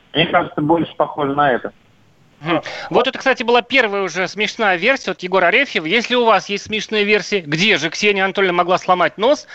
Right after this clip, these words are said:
Speaker 2: Ну, люди, ну, пятница вечер, давайте порассуждаем, а, значит, где это могло случиться. Позвоните, расскажите. Восемь восемьсот двести ровно девяносто семь ноль два. Ваша смешная версия, где могла Ксения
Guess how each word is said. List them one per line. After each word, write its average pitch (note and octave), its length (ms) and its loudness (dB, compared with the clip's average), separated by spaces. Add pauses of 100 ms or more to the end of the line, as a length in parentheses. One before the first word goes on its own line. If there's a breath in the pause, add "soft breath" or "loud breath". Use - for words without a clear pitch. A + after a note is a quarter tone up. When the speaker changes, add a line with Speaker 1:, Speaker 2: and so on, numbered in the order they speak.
(140 loud breath)
Speaker 2:
Ну, D4 100 2
люди, C4+ 160 2
ну, A#3 180 2
пятница F#3+ 540 -2
вечер, F3+ 240 -2
давайте E3 300 0
порассуждаем, F#3 640 0 (420 loud breath)
а, C#3+ 400 2
значит, D3 480 -6
где E3+ 200 0
это D3 120 -4
могло D#3 160 2
случиться. G#3+ 600 0 (580 loud breath)
Позвоните, D#4 440 2
расскажите. B3+ 680 -2
Восемь F3 420 -2
восемьсот F#3 580 -2
двести E3 420 2
ровно C4+ 360 2
девяносто E3+ 480 -4
семь D3 260 -2
ноль C#3+ 160 2
два. G#3 380 4
Ваша G3 280 0
смешная D3+ 420 -10
версия, G3+ 360 -4
где D3+ 180 -4
могла C#3+ 540 4
Ксения G3 380 -2